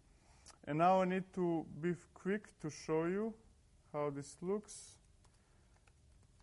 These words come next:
So this is how my services look like, and you will see that I have ten replicas. It's very hard on this, uh,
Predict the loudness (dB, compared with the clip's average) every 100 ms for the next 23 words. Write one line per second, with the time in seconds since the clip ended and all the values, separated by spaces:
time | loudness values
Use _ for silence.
0 | -20 -20 -20 -20 -20 -20 -20 -14 -8 -4
1 | -2 -2 -2 4 6 6 4 0 0 0
2 | -2 -4 0 0 2 4 4 4 0 0
3 | 0 0 0 -2 -6 -4 -2 0 0 2
4 | 2 2 -4 -2 -2 0 -2 0 -2 -2
5 | -4 -6 -8 -6 -2 0 0 -2 2 4
6 | 4 0 -2 -2 -2 -4 -10 -6 -2 2
7 | 2 2 2 0